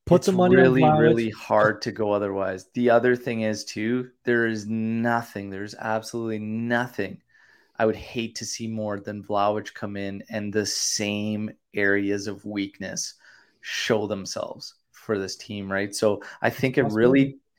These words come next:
Speaker 2: more so than those options, we would have to have a better understanding of
Speaker 1: <clears throat>
Speaker 2: what everything else looks around it, right? So say Vlahovic comes in, for instance.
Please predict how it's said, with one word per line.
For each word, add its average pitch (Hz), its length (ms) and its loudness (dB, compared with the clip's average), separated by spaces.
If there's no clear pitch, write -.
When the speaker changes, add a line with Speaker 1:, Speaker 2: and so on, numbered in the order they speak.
Speaker 2:
more 131 320 0
so 127 420 2
than 110 320 2
those 107 340 0
options, 143 600 0
we 123 160 2
would 127 160 2
have 113 380 -2
to 110 200 -8
have 110 240 -2
a 98 40 2
better 113 440 0
understanding 104 800 -4
of 101 200 -10
Speaker 1:
<clears throat> - 100 -18
Speaker 2:
what 101 280 -2
everything 110 500 -4
else 101 320 -6
looks - 520 -6
around 95 460 0
it, - 120 -2
right? 101 340 2
So - 160 -10
say 123 400 0
Vlahovic 113 640 4
comes 101 300 -8
in, 107 180 -4
for 107 180 -8
instance. - 580 -12